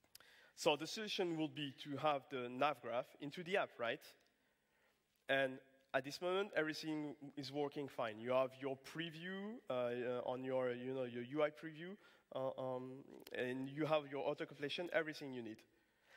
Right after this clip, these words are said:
But the problem when you do that is that you will break safe args, the feature I told you that is pretty interesting. Um,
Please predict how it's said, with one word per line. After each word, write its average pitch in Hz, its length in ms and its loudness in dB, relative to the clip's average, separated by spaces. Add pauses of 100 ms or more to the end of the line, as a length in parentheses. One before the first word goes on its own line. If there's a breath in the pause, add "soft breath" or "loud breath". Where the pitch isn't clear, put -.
(160 loud breath)
But 131 120 4
the 156 80 0
problem 185 440 2
when 131 140 -2
you 131 140 -2
do 151 180 2
that 113 300 2
is 120 60 -12
that 131 200 4
you 151 60 -12
will 151 140 -2
break 143 300 2
safe - 380 -2
args, 180 360 2 (120)
the 120 100 -6
feature 147 320 -4
I 120 180 2
told 131 260 -6
you 135 100 -10 (280 loud breath)
that 117 100 -2
is 113 100 -6
pretty 127 220 -6
interesting. 147 500 -4 (640 loud breath)
Um, 117 520 -2